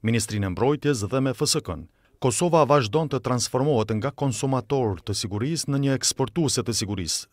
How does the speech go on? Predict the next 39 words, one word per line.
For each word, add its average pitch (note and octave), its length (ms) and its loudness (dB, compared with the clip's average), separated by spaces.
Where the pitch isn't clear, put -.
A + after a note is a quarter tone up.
duke B2+ 240 0
ndihmuar A#2+ 560 0
për A2 160 -2
të A#2 80 0
ofruar G#2 560 0
siguri B2 480 0
më C3 160 0
të B2 80 -2
madhe A2+ 400 2
në A#2 240 0
tërë F2 240 -2
botën. C#2+ 380 -10
Ne A#2 160 4
i G#2 80 0
fuqizojmë A#2 680 0
dhe C#3 180 2
përforcojmë C3+ 640 0
aleatët B2 560 2
tanë C#3+ 320 0
të C#3+ 160 2
rajonin, G2+ 460 0
në C#3 240 -2
vend C3 320 -2
se B2 160 -2
t'i A2 240 -2
diktojmë B2 560 -2
veprimet G2+ 480 -2
e A2+ 80 0
tyre. D2 300 -8
Kosova E3 400 4
si D#3+ 80 2
një D#3 80 2
koqire D3+ 400 2
e C3 80 -2
këtij C#3+ 160 2
ushtrimi C#3 400 0
me A#2 80 4
rëndësi A#2+ 320 0
të B2+ 80 4